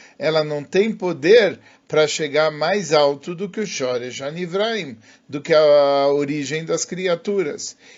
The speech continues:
E por isso, até que ele cumpriu a mitzvah de Milá,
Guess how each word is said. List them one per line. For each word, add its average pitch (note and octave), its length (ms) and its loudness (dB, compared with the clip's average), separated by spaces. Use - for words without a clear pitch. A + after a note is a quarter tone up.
E A3 120 -2
por F3+ 200 -2
isso, C3+ 440 -4
até G3 380 4
que A3+ 100 -2
ele G3+ 160 4
cumpriu E3+ 540 -2
a D3+ 80 4
mitzvah C#3 600 2
de E3+ 140 -6
Milá, E3 720 0